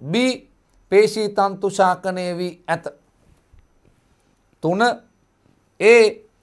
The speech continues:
අන්තරස්ථාපිත මඩල නොදරයි. බී අන්තරස්ථාපිත මඩල දරයි. එහෙම සෙන්ටෙන්ස් පැටර්න්ස් විදියට මේ අපිට හම්බ වෙන වාක්‍ය විදිහට ලියන්න. එහෙම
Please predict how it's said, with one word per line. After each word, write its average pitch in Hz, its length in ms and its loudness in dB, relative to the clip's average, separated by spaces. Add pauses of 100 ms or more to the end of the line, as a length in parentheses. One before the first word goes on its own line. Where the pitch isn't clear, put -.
(220)
අන්තරස්ථාපිත 208 1000 0
මඩල 185 420 0
නොදරයි. 165 480 2 (760)
බී 202 380 -6
අන්තරස්ථාපිත 175 960 -4
මඩල 160 340 0 (640)
දරයි. 131 340 -6 (1500)
එහෙම 165 280 -4 (580)
සෙන්ටෙන්ස් 208 720 -2
පැටර්න්ස් 247 500 2
විදියට 175 420 0
මේ 180 140 -4
අපිට 170 240 -4
හම්බ 180 280 -2
වෙන 220 180 2 (560)
වාක්‍ය 196 720 4
විදිහට 190 400 0 (120)
ලියන්න. 175 280 2 (1600)
එහෙම 147 200 -6